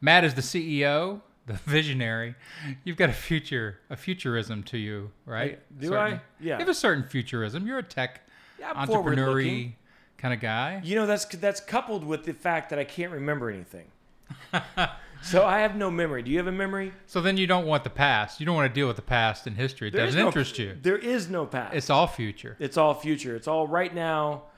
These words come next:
Speaker 2: I, I'm surprised at how little I can remember.
Speaker 1: Really?
Speaker 2: Yeah, it really just immediately evaporates.
Speaker 1: So give me, give me an example, like, of something you probably should have remembered.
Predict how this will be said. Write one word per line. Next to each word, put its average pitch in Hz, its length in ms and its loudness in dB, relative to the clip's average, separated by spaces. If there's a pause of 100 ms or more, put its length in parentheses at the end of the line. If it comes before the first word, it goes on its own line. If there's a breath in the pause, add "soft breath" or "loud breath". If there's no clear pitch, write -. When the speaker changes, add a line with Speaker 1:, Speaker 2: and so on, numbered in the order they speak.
(100)
Speaker 2:
I, 185 140 2
I'm 180 240 -4
surprised 185 1040 -2 (120)
at 156 300 -6
how 156 280 -2
little 156 440 0
I 139 140 0
can 131 180 -10
remember. 117 440 -8 (840)
Speaker 1:
Really? 160 260 -2 (220)
Speaker 2:
Yeah, 151 340 0
it 123 220 -6
really 151 280 -2
just 131 260 -6
immediately 143 600 -6
evaporates. 110 840 -6 (600 soft breath)
Speaker 1:
So 147 140 -4
give 147 140 -4
me, 165 200 -2
give - 240 -10
me 147 80 -2
an 139 60 0
example, 113 580 2
like, 107 220 -2
of 95 80 -6
something 117 280 -2
you 107 120 0
probably 107 320 0
should 117 240 -4
have 107 140 -4
remembered. 104 600 -2